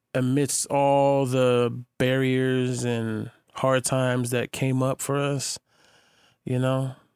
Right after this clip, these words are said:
it, it was, um, I feel like in those cringy moments, there was a lot of beauty that came through.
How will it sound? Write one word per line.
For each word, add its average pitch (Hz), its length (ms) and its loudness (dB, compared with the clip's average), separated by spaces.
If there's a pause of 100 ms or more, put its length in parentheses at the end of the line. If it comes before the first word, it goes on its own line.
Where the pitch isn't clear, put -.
(180)
it, 131 220 -2 (200)
it 131 140 -4
was, 123 340 -4
um, 120 460 -6 (1800)
I 127 80 0
feel 151 160 2
like 139 320 2
in 143 160 2
those 139 240 0
cringy 143 380 2
moments, 139 640 0
there 131 100 2
was 123 100 0
a 120 40 0
lot 120 180 0
of 113 120 -4
beauty 120 280 0
that 113 200 -2
came 113 340 -6
through. 113 260 -4